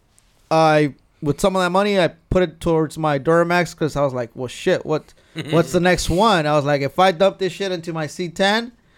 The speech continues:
Speaker 1: um, you know, it's, it's gonna take a fucking while. Even if I got the money for
Speaker 2: Yeah.
Speaker 1: me to fix it and do all that shit, do all the labor,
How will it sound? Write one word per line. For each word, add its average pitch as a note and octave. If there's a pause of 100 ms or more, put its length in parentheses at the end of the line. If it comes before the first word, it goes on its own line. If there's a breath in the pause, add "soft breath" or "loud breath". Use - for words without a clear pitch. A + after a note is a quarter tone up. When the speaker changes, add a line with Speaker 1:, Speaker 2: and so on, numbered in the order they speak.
(420 soft breath)
Speaker 1:
um, D#3 (400)
you E3
know, D#3+
it's, - (220)
it's E3
gonna C#4
take E3+
a C#3+
fucking C#3+
while. C3+
Even E3
if C#3
I D3+
got D#3+
the C#3+
money D#3+
for A2+
Speaker 2:
Yeah. A2+
Speaker 1:
me E3
to C#3
fix E3
it E3
and D3
do D#3
all D3+
that D3+
shit, D#3+
do D3+
all D#3
the C3
labor, D#3